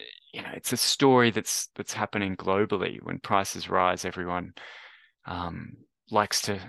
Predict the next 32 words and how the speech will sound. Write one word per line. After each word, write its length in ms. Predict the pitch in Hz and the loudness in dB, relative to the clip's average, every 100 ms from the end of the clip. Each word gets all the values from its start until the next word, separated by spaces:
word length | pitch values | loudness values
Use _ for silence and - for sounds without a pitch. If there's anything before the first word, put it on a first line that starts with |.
| - | -6
likes 240 | 107 101 - | -2 -2 -2
to 80 | - | 0
say 260 | 110 104 | 4 6
how 160 | 104 98 | 6 2
hard 300 | 98 104 98 | 4 4 4
that 120 | 98 | 0
is. 200 | 98 92 | 0 -2
But 240 | - 110 - _ - - - - _ _ _ _ _ _ _ _ _ _ - | 2 2 2 _ -20 -20 -18 -20 _ _ _ _ _ _ _ _ _ _ 0
in 100 | 143 | 0
fact, 760 | - 135 127 _ - - - _ _ _ _ _ _ _ _ _ _ - | 4 2 2 _ -16 -10 -10 _ _ _ _ _ _ _ _ _ _ 4
first 280 | 139 - | 4 4
home 240 | 127 123 120 | 0 2 2
buying, 500 | 113 110 110 107 110 | 2 2 0 -4 -6
um, 420 | 104 98 95 92 _ - - - _ _ - | -6 -4 -4 -6 _ -20 -20 -20 _ _ -4
in 100 | 110 | -2
the 80 | 110 | 0
financial 580 | - 107 113 113 113 | 4 6 6 2 0
year 220 | 101 104 107 | 0 0 0
twenty 320 | - 107 104 | 0 -2 -2
twenty-one, 760 | - 101 95 104 101 95 98 - _ _ _ _ _ _ _ - 131 | -2 -2 0 2 2 0 -6 -14 _ _ _ _ _ _ _ -10 -2
we 100 | 135 | 2
had 200 | 160 165 | 2 4
about 320 | 139 110 - | 4 4 0
a 60 | - | -6
hundred 420 | - 120 120 110 | -2 0 0 -2
and 100 | 104 | -2
seventy 380 | - 107 107 104 | -2 -2 -2 -2
thousand 540 | - 101 101 113 101 | 2 4 4 0 -4
first 320 | - 101 - | -2 -2 -2
home 180 | 101 101 | -2 0
buying 240 | 95 92 | 2 0
households 760 | 82 95 104 - 95 - - | 0 -2 -2 -2 -4 -4 -6